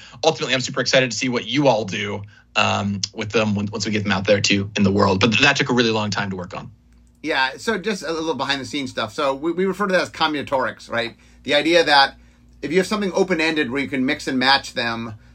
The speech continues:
Speaker 2: the more of them you have, the more possibilities there are. And on some level, it's very exciting. It's very exciting to have lots of opportunities.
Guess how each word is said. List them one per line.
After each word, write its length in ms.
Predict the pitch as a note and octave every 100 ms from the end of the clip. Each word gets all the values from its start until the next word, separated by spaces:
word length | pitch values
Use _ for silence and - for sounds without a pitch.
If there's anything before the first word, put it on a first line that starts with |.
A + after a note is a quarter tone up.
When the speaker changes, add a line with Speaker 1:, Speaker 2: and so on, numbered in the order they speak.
| -
Speaker 2:
the 80 | D3
more 320 | D#3 F3 G3+
of 100 | E3+
them 180 | E3+ D#3+
you 140 | D3
have, 640 | D3+ G3+ D#3+ C#3 C3+ A#2 G#2+ - _ -
the 140 | D3+
more 340 | D3+ E3 F3 E3+
possibilities 720 | - D#3 D3 A#2+ D3 B2+ A2+
there 140 | A2
are. 320 | F#2+ G2+ A2+ -
And 360 | C#3+ C3+ A2+ - - _
on 140 | D3+ D#3+
some 240 | G3+ A3+
level, 260 | G3 F3 F3
it's 120 | C3
very 180 | E3 D#3
exciting. 580 | A2 F3 G#3+ D#3 D#3
It's 120 | D#3 B2
very 160 | D#3
exciting 380 | D3 E3 F#3 F3
to 40 |
have 140 | D3 B2+
lots 260 | C3 D3
of 80 | B2+
opportunities. 720 | C3 A2 G#3+ G3 C3+ C3+ B2+